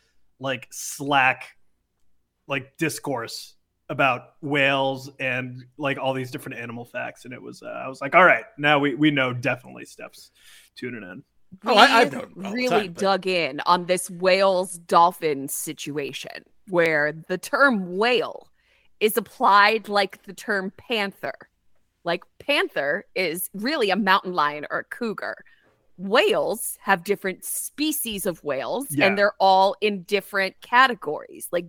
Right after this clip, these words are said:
Speaker 3: dolphins are also, there's, like, five different species of dolphins. Like, they're, it was fascinating.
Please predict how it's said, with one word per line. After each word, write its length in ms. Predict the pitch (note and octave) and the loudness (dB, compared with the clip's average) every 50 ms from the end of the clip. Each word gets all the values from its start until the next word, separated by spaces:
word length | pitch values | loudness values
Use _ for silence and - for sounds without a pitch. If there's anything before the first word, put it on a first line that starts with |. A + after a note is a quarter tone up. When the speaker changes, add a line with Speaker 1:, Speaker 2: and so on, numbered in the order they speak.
| - F3 | -8 -2
Speaker 3:
dolphins 840 | D#3+ G#3 G#3 B3+ F#4+ - - G3+ E3 D3+ F3 G3+ C#4 D#4+ - - - _ _ _ _ _ _ - _ _ _ _ _ - | 2 4 6 6 4 2 0 -4 -4 -2 -4 -6 -6 -6 -8 -10 -16 _ _ _ _ _ _ -20 _ _ _ _ _ 6
are 160 | A3+ C4 - | 6 6 8
also, 380 | - B3+ C#4+ D4 - - A3+ E3 | 6 4 4 4 2 0 -2 -2
there's, 220 | D#3+ F#3+ G3 F#3+ | 0 -2 -2 0
like, 180 | A3+ A3 G3+ - | 0 0 0 0
five 440 | _ - A#3 A3+ A3+ G#3+ G#3 A#3+ G#3 | _ 4 6 8 10 10 8 8 6
different 280 | G#3+ A3+ - A3+ A3 - | 0 -4 -4 -4 -6 -6
species 540 | - - - A#3+ A#3 A3+ - A#3 G#3 F#3 G#3 | -10 -12 -12 -12 -12 -10 -10 -10 -10 -8 -10
of 120 | F#3 F3 | -8 -2
dolphins. 600 | A3 G#3 G#3+ A3+ B3 - - C#3 B2 C#3 D3 - | 0 2 2 2 0 -4 -6 -8 -8 -8 -10 -10
Like, 140 | F#3+ G3 - | -10 -8 -6
they're, 180 | - B3 - - _ _ _ _ _ _ _ _ _ _ _ - | -6 -6 -6 -8 _ _ _ _ _ _ _ _ _ _ _ 0
it 120 | A3+ G#3+ | 0 2
was 140 | F#3 E3 - | 0 0 -4
fascinating. 680 | - D#3 A#2 - - - - A#2+ A#2 A2+ G#2 C3+ F#3+ | -4 -4 -4 -4 -8 -14 -14 -14 -14 -14 -14 -16 -20